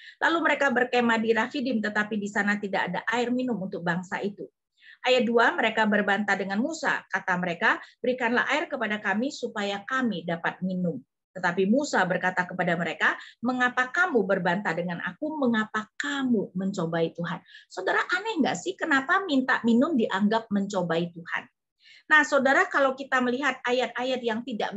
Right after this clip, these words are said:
dimengerti, hal pertama yang perlu kita lakukan adalah terus membaca. Kalau setelah terus membaca di dalam konteksnya tidak mengerti, baru kita memakai prinsip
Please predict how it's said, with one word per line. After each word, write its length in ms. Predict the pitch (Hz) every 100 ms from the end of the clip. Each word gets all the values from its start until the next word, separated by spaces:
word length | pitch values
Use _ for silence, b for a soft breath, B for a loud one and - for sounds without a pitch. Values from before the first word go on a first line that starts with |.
| 185
dimengerti, 640 | 196 190 180 180 330 381 B B 330
hal 240 | 339 330
pertama 400 | 294 269 269 269
yang 240 | 262 247
perlu 240 | 247 247 233
kita 240 | 226 226
lakukan 400 | 208 220 240 233 226
adalah 340 | 196 190 202 202
terus 240 | 220 214
membaca. 560 | 214 196 175 151 - - - _ _ b b
Kalau 400 | 254 262 311 392
setelah 400 | 285 269 240 240
terus 240 | 240 240 240
membaca 480 | 240 208 196 240 233
di 80 | 202
dalam 320 | 208 202 208
konteksnya 480 | 208 - 208 - 214
tidak 320 | 208 185 190
mengerti, 320 | 185 180 285
baru 320 | 208 185 233
kita 320 | 214 214 214
memakai 400 | 214 185 185 196 196
prinsip 400 | 180 175 - 285